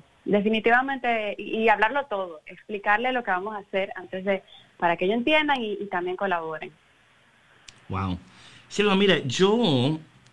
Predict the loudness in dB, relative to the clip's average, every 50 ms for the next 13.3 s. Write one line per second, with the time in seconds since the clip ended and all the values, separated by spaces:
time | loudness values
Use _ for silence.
0 | _ _ 0 4 4 6 6 6 6 6 4 4 4 2 0 -2 -4 0 2 4
1 | 4 4 4 4 4 4 4 4 2 2 0 0 0 0 2 2 2 2 2 0
2 | 0 0 0 0 0 0 0 0 2 2 2 2 2 0 0 -2 -4 -4 -2 -2
3 | 0 0 0 0 -2 -2 -4 -8 -10 -8 -8 -6 -6 -6 -6 -8 -10 -16 -20 -20
4 | -20 -16 _ -2 2 2 2 2 2 0 -2 -2 0 0 0 2 2 2 4 4
5 | 4 4 4 2 0 -2 -8 -16 -20 _ -20 -20 -20 -20 -20 -20 _ _ -6 -2
6 | 0 2 4 4 4 2 0 -4 -8 -12 -10 0 4 4 6 8 8 8 8 6
7 | 6 6 6 4 2 2 0 0 0 0 -2 0 2 4 4 4 2 0 -2 -2
8 | -2 0 0 0 2 2 2 2 2 2 2 2 2 2 2 4 2 2 0 -2
9 | -4 -6 -6 -6 -2 -2 0 0 0 0 0 0 -2 -4 -4 -4 -4 -2 -2 -4
10 | -4 -4 -4 -4 -4 -4 -4 -4 -2 -2 0 2 2 2 4 2 2 0 -4 -8
11 | -10 -16 -16 -16 -16 -16 -20 -16 _ -2 -2 -2 -2 0 2 4 6 6 4 4
12 | 2 2 2 2 0 0 2 4 6 6 6 4 2 2 0 -4 -2 0 0 0
13 | 0 0 -4 -6 -10 -14